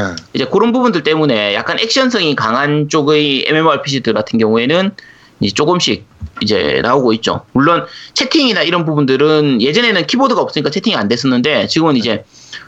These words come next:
Speaker 1: 파티
Speaker 2: 어차피
Speaker 1: 챗으로
Speaker 2: 마이크로 다
Speaker 1: 이제,
Speaker 2: 하니까.
Speaker 1: 네, 네, 마이크로 다 할 수 있기 때문에
Speaker 2: 네.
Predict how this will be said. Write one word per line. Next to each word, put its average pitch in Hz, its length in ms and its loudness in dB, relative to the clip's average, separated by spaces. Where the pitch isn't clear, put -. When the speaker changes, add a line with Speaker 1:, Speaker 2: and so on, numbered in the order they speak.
Speaker 1:
파티 240 240 -2
Speaker 2:
어차피 233 100 0
Speaker 1:
챗으로 - 0 -
Speaker 2:
마이크로 190 280 2
다 208 100 2
Speaker 1:
이제, 208 80 2
Speaker 2:
하니까. 151 220 -2
Speaker 1:
네, 135 320 -2
네, 117 140 0
마이크로 143 320 0
다 - 100 -4
할 156 100 -4
수 - 120 -6
있기 160 140 -8
때문에 113 500 -2
Speaker 2:
네. 104 240 -4